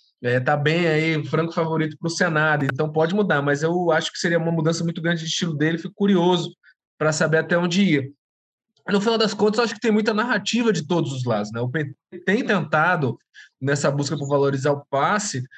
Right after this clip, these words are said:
é, botar uma, uma narrativa de que só a Isolda seria um debate entre os aliados, seria uma coisa que agradaria mais ao pessoal,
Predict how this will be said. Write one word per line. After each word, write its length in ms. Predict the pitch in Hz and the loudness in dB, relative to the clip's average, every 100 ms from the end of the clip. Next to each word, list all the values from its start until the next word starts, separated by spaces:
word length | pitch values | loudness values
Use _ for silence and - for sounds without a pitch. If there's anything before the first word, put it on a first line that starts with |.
| - - | -20 -4
é, 320 | 151 180 180 | 0 2 4
botar 480 | 180 220 220 202 226 | 4 2 2 0 0
uma, 200 | 254 240 | 0 0
uma 280 | 233 196 | 0 0
narrativa 460 | 196 196 202 208 214 | 2 0 0 0 0
de 120 | 202 | 0
que 120 | 202 | -4
só 220 | 202 208 208 | -4 2 2
a 40 | |
Isolda 460 | 220 165 180 208 170 | 2 2 2 2 0
seria 340 | - 156 165 | -2 -2 0
um 180 | 196 202 | 0 0
debate 520 | 180 170 156 175 180 | 0 2 2 2 -2
entre 160 | 170 160 | -6 -2
os 80 | |
aliados, 480 | 160 151 135 147 147 | 0 2 2 2 -2
seria 140 | 147 143 | -4 -6
uma 40 | |
coisa 180 | 147 147 | -4 -4
que 100 | 147 | -4
agradaria 540 | 139 147 151 135 147 | 0 0 2 2 0
mais 240 | 147 135 147 | 0 0 -2
ao 100 | 147 | -4
pessoal, 540 | 156 - 156 165 - | -8 0 2 2 -2